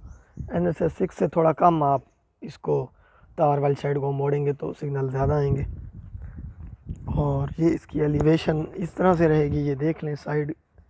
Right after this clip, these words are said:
से इस तरह नज़र आ रही है। और ये पाँच feet की dish है। अब टीवी की तरफ चलते हैं और इसकी मज़ीद detail देखते हैं।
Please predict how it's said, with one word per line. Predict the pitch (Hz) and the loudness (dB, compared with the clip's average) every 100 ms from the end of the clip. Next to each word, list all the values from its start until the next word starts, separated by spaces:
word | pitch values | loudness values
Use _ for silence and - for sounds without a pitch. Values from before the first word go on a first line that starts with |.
| - - - - | -20 -20 -12 -2
से | 160 | 0
इस | 151 | 0
तरह | - 170 | 0 0
नज़र | 160 151 151 | 2 2 4
आ | 147 143 | 4 0
रही | 135 | -2
है। | 131 - _ _ _ _ _ _ _ _ _ _ _ - | -4 -10 _ _ _ _ _ _ _ _ _ _ _ -10
और | 160 143 135 131 | -6 -4 -4 -4
ये | 131 135 | -4 -6
पाँच | - 147 147 | -4 -4 -2
feet | 156 135 | -6 -6
की | 147 | -4
dish | 139 160 - | -2 -2 -4
है। | 147 - _ _ - - - - | -10 -10 _ _ -20 -20 -12 -4
अब | 147 139 | -4 -2
टीवी | 131 165 165 | -2 2 2
की | 147 | 2
तरफ | 143 135 | 0 -2
चलते | - 147 143 | -4 -6 -4
हैं | 147 | -4
और | 135 131 | -4 -6
इसकी | 131 - 143 | -8 -8 -6
मज़ीद | - 139 143 143 - | -4 -2 -2 -2 -2
detail | 139 139 131 | -4 -2 -2
देखते | 131 131 - | -4 -4 -6
हैं। | - - - - - - | -6 -8 -10 -6 -4 -4